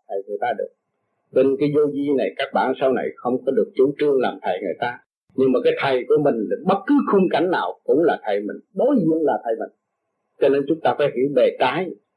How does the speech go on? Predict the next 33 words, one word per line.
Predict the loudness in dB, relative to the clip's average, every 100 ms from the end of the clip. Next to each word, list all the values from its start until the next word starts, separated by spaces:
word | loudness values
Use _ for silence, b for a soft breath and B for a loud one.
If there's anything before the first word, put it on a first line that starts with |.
| _ _ -2
và | 0
bề | 2 2
mặt | 0 -2 -4
của | -2 0
sự | 0 0
việc. | -2 -4 _ _ _ _ 0
Nhiên | 2 4
hậu | 2 0 0
chúng | -2 0
ta | 2
mới | 2 2
tiến. | 0 -4 -6 _ _ _ _ _
Tiến | 2 4 4
trong | 2 2
cái | 4
hòa | 4 2 2
bình, | 0 -2 -10 _ _ _ _ _ _ _ _
tiến | 2 4 4
trong | 2 0
cái | -2
tâm | 0 2 0
khảm | 0 0 0 0
sáng | 0 2 2
suốt, | 2 -2 -6 _ _ -2
xây | 0 2
dựng | 2 0 -4
cởi | -2 0
mở. | 0 0 -2 -6 _ _ _ _ _ _ -4
Và | -2 2
tiến | 2 2
tới, | 2 2 2 0
đi | -2 0
tới | 2